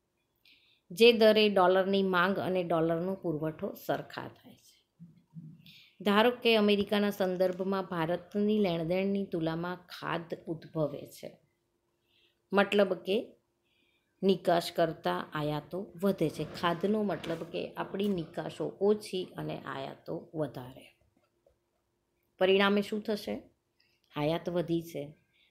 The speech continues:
પરિણામે શું થશે? ડોલરની માંગ એના પુરવઠા કરતાં પણ વધશે. આથી વિનિમયનો દર ભારતની વિરુદ્ધમાં પ્રવર્તિત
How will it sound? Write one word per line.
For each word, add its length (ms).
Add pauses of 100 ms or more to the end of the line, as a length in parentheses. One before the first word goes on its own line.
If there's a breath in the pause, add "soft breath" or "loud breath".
(100)
પરિણામે 380
શું 160
થશે? 320
ડોલરની 640
માંગ 340 (120)
એના 180
પુરવઠા 560
કરતાં 500
પણ 200 (480)
વધશે. 600 (800 soft breath)
આથી 320
વિનિમયનો 600
દર 340 (420 soft breath)
ભારતની 600
વિરુદ્ધમાં 560
પ્રવર્તિત 520